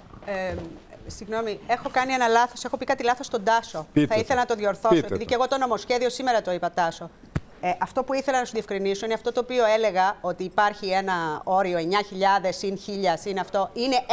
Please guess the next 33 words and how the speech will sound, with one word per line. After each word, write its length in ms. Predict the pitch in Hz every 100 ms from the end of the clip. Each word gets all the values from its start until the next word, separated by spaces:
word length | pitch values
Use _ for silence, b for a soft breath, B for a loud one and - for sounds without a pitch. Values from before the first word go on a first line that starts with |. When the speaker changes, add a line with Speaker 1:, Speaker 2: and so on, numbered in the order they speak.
| 269
Speaker 1:
έκπτωση 680 | 294 - 202 175 196 208 - B B
όσον 400 | 233 247 269 269
αφορά 540 | 233 - 214 220 233 240 B
ανθρώπους 540 | 202 208 220 240 240 240
οι 40 |
οποίοι 160 | 214 254
είναι 100 | 247
σε 100 | 247
οικοδομ-, 580 | 226 214 196 196 185 185
οικονομική 540 | 196 190 190 180 180 247
αδυναμία 560 | 214 190 185 220 240 247 B B
ή 180 | 233 247
τρίτεκνους 460 | 240 262 247 240 220
και 120 | 214
πολύτεκνους, 540 | 214 214 202 160 151
έτσι, 200 | 196 196
για 100 | 202
να 60 | 196
διευκρινίσω. 680 | 196 196 196 202 196 190 156 B B
Και 100 | 220
επιτρέψτε 540 | 214 - 254 262 247
μου, 80 | 220
κύριε 180 | 226 226
Χατζηνικολάου, 840 | 220 190 196 190 190 180 190 220
συγγνώμη, 320 | 220 196 214
στον 140 | 214 202
πατριώτη 560 | 196 190 185 185 190
μου, 120 | 208 226
να 140 | 208
σας 180 | 208 -
πω 140 | 226
το 100 | 226
εξής. 360 | 226 - 220